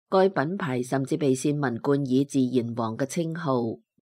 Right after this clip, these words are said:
根據互聯網上已曝光嘅汽車自燃事件進行嘅粗略統計顯示，僅二零二二年就發生至少三十六起比亞迪電動車起火或爆炸事件，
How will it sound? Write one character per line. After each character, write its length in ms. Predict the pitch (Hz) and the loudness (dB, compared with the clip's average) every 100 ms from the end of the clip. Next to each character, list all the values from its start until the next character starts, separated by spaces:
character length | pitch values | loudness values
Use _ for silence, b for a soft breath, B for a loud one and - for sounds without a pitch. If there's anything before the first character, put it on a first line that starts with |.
| - | -6
根 160 | 202 202 | -2 0
據 100 | 170 | 0
互 200 | 139 135 | 2 2
聯 240 | 127 120 | 2 2
網 220 | 123 143 | 0 -2
上 320 | 160 143 127 | 0 0 0
已 140 | 123 143 | 0 0
曝 220 | 143 127 | 2 2
光 240 | 127 180 | 2 -2
嘅 160 | 185 143 | -2 -2
汽 140 | 147 | -2
車 240 | 131 180 175 | -2 0 -2
自 160 | 175 131 120 | 0 -2 0
燃 120 | 113 | -2
事 240 | 107 120 117 | -2 0 0
件 280 | 110 123 175 | -2 -2 -2
進 220 | 147 156 | -4 -4
行 120 | 123 | -4
嘅 100 | 135 | -6
粗 240 | - 202 | -4 -4
略 120 | 196 151 | -2 -2
統 300 | - 123 165 | -4 -6 -4
計 200 | 143 131 | -2 -2
顯 260 | 123 117 | -2 -4
示， 460 | 160 - 120 113 - _ _ _ - | -4 0 2 0 -4 _ _ _ -2
僅 100 | 139 | 0
二 360 | 175 202 139 | 0 0 0
零 200 | 131 120 | 0 -2
二 120 | 117 | 0
二 320 | 131 127 131 127 | 0 2 2 2
年 240 | 123 117 - _ - | 0 -4 -8 _ -2
就 220 | 143 139 | 0 0
發 240 | - 165 | -2 -6
生 300 | 170 208 202 | -4 -2 -2
至 200 | 202 147 | -2 -2
少 280 | 139 - 131 | -2 -2 -2
三 280 | 180 190 190 | -2 -4 -2
十 120 | 143 | -2
六 120 | 127 127 | -2 -2
起 300 | 123 135 - _ | -2 -2 -4 _
比 200 | 131 165 | -2 0
亞 120 | 170 | -2
迪 200 | 143 127 | -2 -4
電 240 | 127 131 123 | -2 -2 0
動 200 | 127 123 | -2 -2
車 220 | 175 170 | -2 -2
起 220 | 151 131 | 0 -2
火 340 | 160 107 131 - _ - | -2 -4 -4 -10 _ -4
或 160 | 135 | -2
爆 260 | 131 151 139 | -2 -4 -4
炸 240 | 139 139 | -2 -2
事 280 | 135 - 120 | -2 0 -2
件， 440 | 120 104 120 151 | 0 -2 0 -2